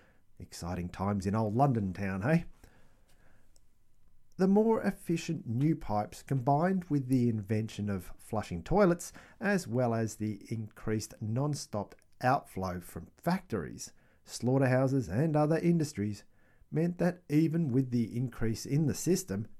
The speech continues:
more and more effluent was flowing into the Thames. In eighteen fifty-five, scientist Michael Faraday sent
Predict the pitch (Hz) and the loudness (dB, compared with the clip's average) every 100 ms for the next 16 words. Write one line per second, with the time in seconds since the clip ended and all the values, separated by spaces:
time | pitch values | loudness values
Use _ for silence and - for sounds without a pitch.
0 | - - 104 104 101 113 - 131 127 113 | -16 -10 -4 -2 -2 -4 -4 -4 -2 0
1 | 104 98 156 165 117 104 113 - - 135 | 0 2 2 2 0 0 -2 -8 -14 -6
2 | 139 - - 98 98 104 - - 104 85 | -6 -4 -4 -2 -2 -4 -10 -8 -6 -6
3 | - 90 - - - 156 143 101 98 - | -10 -14 -14 -16 -2 2 4 2 -2 -6
4 | - - - - _ - - - - - | -16 -20 -20 -20 _ -20 -20 -20 -20 -20
5 | - - - - - - - - - 156 | -20 -20 -20 -20 -20 -20 -20 -12 -2 0
6 | 143 135 - 127 131 117 - - 139 - | 4 2 2 0 0 -2 -8 0 0 0
7 | 131 - 151 147 147 - - 180 190 180 | -2 2 4 4 2 -4 -4 -2 -2 -2
8 | 165 147 - 131 131 147 143 127 - 175 | -6 -8 -4 -2 0 -2 -4 -6 0 4
9 | 180 139 117 120 - - - - - 123 | 4 4 4 2 0 -10 -18 -8 -2 -2